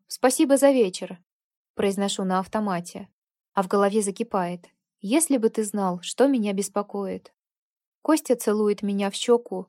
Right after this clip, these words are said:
и не спеша удаляется в темноту. Зайдя в дом, приступ внезапно нахлынувшего стыда овладел мной. Каждая частичка тела вызывала отвращение. Свет в доме погашен, а я и не стремлюсь его зажечь.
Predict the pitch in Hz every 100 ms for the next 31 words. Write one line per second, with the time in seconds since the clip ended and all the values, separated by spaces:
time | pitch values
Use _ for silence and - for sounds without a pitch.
0 | _ - 220 220 233 226 302 294 196 185
1 | 190 190 196 185 202 196 214 - 185 190
2 | _ _ _ - - 202 196 196 196 185
3 | 233 254 - - 302 - 247 - 208 202
4 | 214 202 196 196 220 208 185 - 190 185
5 | - 185 214 247 - - 190 214 214 208
6 | 190 180 185 175 185 _ _ _ - -
7 | 294 320 277 240 220 202 214 - 196 196
8 | 226 233 202 180 185 190 190 190 185 190
9 | 214 - 190 185 175 170 196 _ _ _
10 | _ - 247 285 214 208 202 202 214 202
11 | 185 175 180 175 _ - 202 226 247 233
12 | 233 - 247 247 226 - 185 180 196 196
13 | 185 175 -